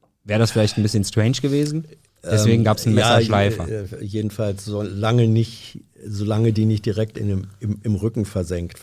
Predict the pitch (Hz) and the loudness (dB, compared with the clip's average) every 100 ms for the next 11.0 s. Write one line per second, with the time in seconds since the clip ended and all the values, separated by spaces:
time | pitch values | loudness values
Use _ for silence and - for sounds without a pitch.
0 | 87 123 107 87 104 87 95 123 139 147 | 2 4 4 2 -4 -4 2 4 4 2
1 | 151 143 131 104 95 92 87 104 131 113 | 2 4 4 0 -4 -4 -2 0 2 2
2 | 117 123 120 123 139 - 123 123 135 - | 2 2 0 -2 -2 0 0 2 0 0
3 | 113 127 147 147 147 151 160 147 143 135 | 2 4 4 2 2 2 2 2 4 4
4 | 135 127 127 123 131 117 117 117 123 127 | 4 4 6 6 4 4 4 4 4 2
5 | - 110 110 - 98 87 87 135 120 113 | 4 4 4 2 -2 -2 -6 -6 -6 -4
6 | 120 107 - 107 139 - - - 143 - | -2 -2 -4 -6 -8 -10 -10 -10 -10 -10
7 | 65 - 107 104 117 120 113 110 - 104 | -12 -8 -8 -4 -4 0 0 0 -2 -6
8 | 101 - 123 123 98 104 120 - _ _ | -6 -4 -6 -6 -8 -8 -10 -14 _ _
9 | _ _ 107 101 101 101 101 104 101 98 | _ _ -6 -4 -2 -4 -6 -4 -2 -4
10 | 95 117 - - - 107 - 101 95 | -6 -10 -14 -14 -12 -12 -8 -8 -6